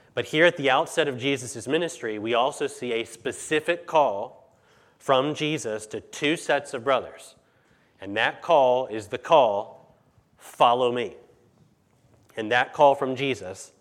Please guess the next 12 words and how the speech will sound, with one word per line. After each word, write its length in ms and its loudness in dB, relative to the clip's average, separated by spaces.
is 180 -4
still 480 2
his 220 -4
specific 640 -8
call 260 -4
to 220 -4
us 360 -10
today. 260 -2
More 180 0
than 140 -2
anything 360 0
else, 340 -6